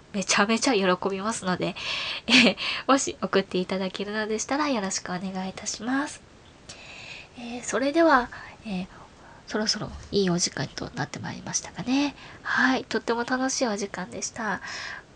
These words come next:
えー、また次回、えー、来週の、えー、同じ時間にお送りさせていただきますので、えー、ぜひ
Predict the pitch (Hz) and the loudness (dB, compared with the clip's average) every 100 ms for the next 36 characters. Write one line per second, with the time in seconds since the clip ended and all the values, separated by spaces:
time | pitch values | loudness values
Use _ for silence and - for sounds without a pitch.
0 | - 277 277 277 285 302 330 330 320 349 | -4 0 2 2 -2 4 6 6 6 8
1 | 339 277 226 - - - 208 185 214 262 | 8 8 4 -4 -14 -6 -2 2 6 6
2 | 269 - 302 294 285 277 269 - - - | 8 8 8 8 6 6 4 0 -8 -4
3 | 214 - 214 247 269 277 269 294 294 294 | -2 2 4 4 6 4 8 6 6 2
4 | 285 - - 214 208 220 220 220 - 226 | 2 2 4 4 6 6 6 2 -2 -2
5 | 220 220 233 240 262 302 330 - 339 330 | -2 0 0 0 -4 0 0 0 -2 2
6 | 320 302 285 - - - - 233 214 262 | 4 4 0 -8 -12 -14 -10 -10 -6 -2
7 | - - | 0 -2